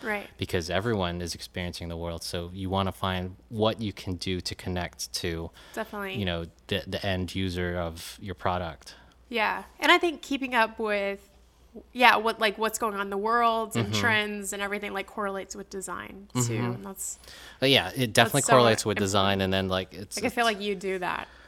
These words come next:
Speaker 2: I
Speaker 1: a
Speaker 2: try,
Speaker 1: lot.
Speaker 2: I try, but
Speaker 1: <laughs> It's hard.
Speaker 2: it's, it is, it's hard because, like, there's so, so many different people to talk to. I, you know,
Speaker 1: Right.
Speaker 2: one of the things I learned when I had the first clothing company
Speaker 1: Yeah.
Speaker 2: was, like, so many people wanted the design on certain, like,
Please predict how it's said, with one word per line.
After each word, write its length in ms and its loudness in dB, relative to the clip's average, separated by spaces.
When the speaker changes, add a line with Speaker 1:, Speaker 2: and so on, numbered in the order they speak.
Speaker 2:
I 80 0
Speaker 1:
a 40 2
Speaker 2:
try, 520 -4
Speaker 1:
lot. 60 -14
Speaker 2:
I 140 -8
try, 420 -10
but 180 0
Speaker 1:
<laughs> 200 -8
It's 200 -4
hard. 320 -2
Speaker 2:
it's, 240 2
it 120 4
is, 180 6
it's 260 -2
hard 440 0
because, 320 -8
like, 180 -4
there's 160 -2
so, 360 -2
so 200 -6
many 200 -4
different 300 -8
people 240 -8
to 60 -8
talk 320 -2
to. 140 -6
I, 220 0
you 140 -4
know, 60 -6
Speaker 1:
Right. 60 -4
Speaker 2:
one 100 2
of 60 0
the 100 -2
things 280 -6
I 80 -2
learned 340 -4
when 140 -6
I 80 -4
had 240 -4
the 80 -10
first 300 0
clothing 320 -2
company 380 -4
Speaker 1:
Yeah. 40 -10
Speaker 2:
was, 140 -4
like, 200 2
so 200 -2
many 180 0
people 320 -4
wanted 460 0
the 80 0
design 420 -2
on 100 -6
certain, 540 -2
like, 200 -8